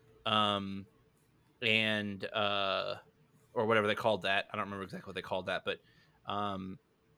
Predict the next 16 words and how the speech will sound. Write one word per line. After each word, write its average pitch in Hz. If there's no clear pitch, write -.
uh, 95
and 110
they 117
were 107
beaten 123
up 120
on, 107
um, 101
uh, 95
Beerus, 117
and 101
then 120
they 117
showed 110
Golden 110
Frieza 98